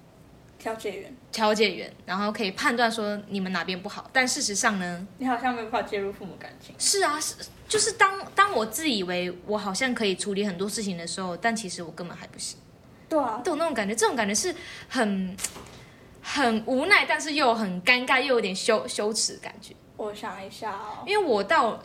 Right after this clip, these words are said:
Speaker 2: 就是，
Speaker 1: 嗯。
Speaker 2: 呃，当然是上了大学之后，我觉得会有很多活动，然后可能会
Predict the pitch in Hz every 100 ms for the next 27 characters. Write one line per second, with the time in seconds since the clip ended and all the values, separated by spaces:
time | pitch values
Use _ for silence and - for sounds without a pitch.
0 | - 302 285 277 247 214 180 - - -
1 | - - - - 180 180 180 175 175 170
2 | 175 226 226 208 220 196 - - - 240
3 | 196 214 185 175 185 196 180 - - -
4 | 190 190 214 254 220 185 196 196 156 196
5 | 160 170 202 208 196 196 170 170 175 220
6 | 202 175